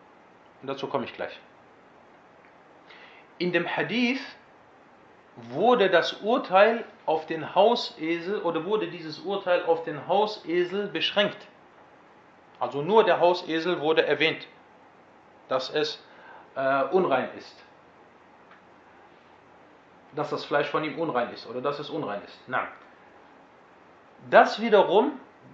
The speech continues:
bedeutet oder deutet im Umkehrschluss darauf hin,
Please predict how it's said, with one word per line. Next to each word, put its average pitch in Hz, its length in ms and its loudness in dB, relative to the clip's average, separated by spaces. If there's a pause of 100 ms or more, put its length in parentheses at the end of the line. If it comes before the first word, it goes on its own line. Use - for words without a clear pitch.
(140)
bedeutet 185 920 2 (400)
oder 151 200 0
deutet 165 460 2
im 151 220 -6
Umkehrschluss 185 960 -4 (200)
darauf 160 460 2
hin, 247 360 -2